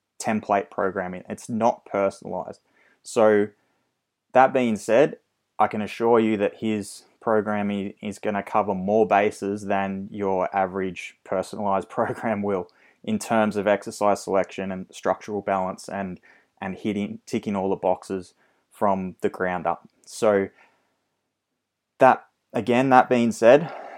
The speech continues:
I was still felt like I was, there was a few things,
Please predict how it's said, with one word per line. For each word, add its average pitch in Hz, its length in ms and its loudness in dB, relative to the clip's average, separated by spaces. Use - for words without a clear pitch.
I 113 120 8
was 117 140 0
still 120 680 2
felt 110 320 4
like 104 380 4
I 104 160 6
was, 101 560 -2
there 104 120 -2
was 101 80 -2
a 101 60 0
few 123 260 0
things, 117 360 -2